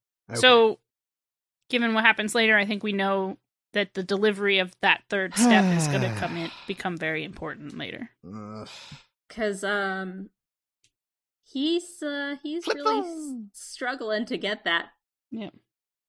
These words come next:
Speaker 2: I love
Speaker 3: Yes, he does have the flip phone.
Speaker 2: Yeah. Yeah.
Speaker 1: <laughs> Ignoring
Speaker 3: Um,
Speaker 1: Sam's texts, you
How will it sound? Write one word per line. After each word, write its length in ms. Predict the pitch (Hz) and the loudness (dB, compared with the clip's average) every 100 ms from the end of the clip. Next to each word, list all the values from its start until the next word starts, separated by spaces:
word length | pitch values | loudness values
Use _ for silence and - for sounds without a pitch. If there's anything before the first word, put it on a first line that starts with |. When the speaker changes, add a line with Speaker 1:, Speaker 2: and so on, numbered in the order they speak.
| _ _ _ _ _ _ _ - | _ _ _ _ _ _ _ 0
Speaker 2:
I 80 | 240 | 2
love 300 | 247 277 349 | 4 4 4
Speaker 3:
Yes, 200 | - 240 | 2 0
he 100 | 254 | 0
does 200 | 262 285 | 0 2
have 160 | 285 | 0
the 80 | 247 | 0
flip 280 | - 247 247 | -2 -4 -4
phone. 440 | 240 226 226 233 247 | -4 -4 -6 -10 -8
Speaker 2:
Yeah. 180 | - - 269 - | -8 -10 -2 2
Yeah. 240 | 190 - | 2 2
Speaker 1:
<laughs> 460 | 147 - 131 107 117 _ _ - | -2 -4 -6 -6 -10 _ _ -6
Ignoring 480 | 131 123 135 151 139 | -2 2 4 6 6
Speaker 3:
Um, 60 | 127 | 4
Speaker 1:
Sam's 440 | - 143 123 - | 4 4 2 0
texts, 600 | - 147 - - - - 131 | 2 2 2 -2 -2 -4 -8
you 200 | 117 | -12